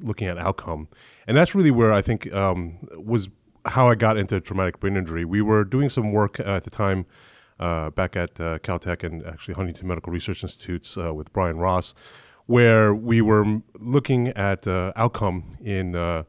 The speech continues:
severely brain injured patients. Uh, these are patients that were in car accidents. And it really blew my mind that we could use chemistry to predict,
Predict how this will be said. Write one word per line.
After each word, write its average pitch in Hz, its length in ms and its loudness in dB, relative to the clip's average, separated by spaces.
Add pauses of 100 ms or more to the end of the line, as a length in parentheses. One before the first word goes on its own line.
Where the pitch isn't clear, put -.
(540)
severely 113 380 2
brain 92 220 -2
injured 82 220 -6
patients. 82 500 -8
Uh, 82 180 -8
these 87 140 -8
are - 20 -8
patients 90 360 -6
that 92 140 -6
were 87 200 -2
in 80 80 -8
car 90 200 0
accidents. 82 540 -6 (420)
And 110 140 0
it 95 160 0
really 143 300 4
blew 117 180 0
my 101 140 2
mind 101 260 0
that 90 80 -2
we 98 140 -2
could 98 160 -6
use 107 240 -4
chemistry 92 800 -4
to - 100 -14
predict, 107 420 0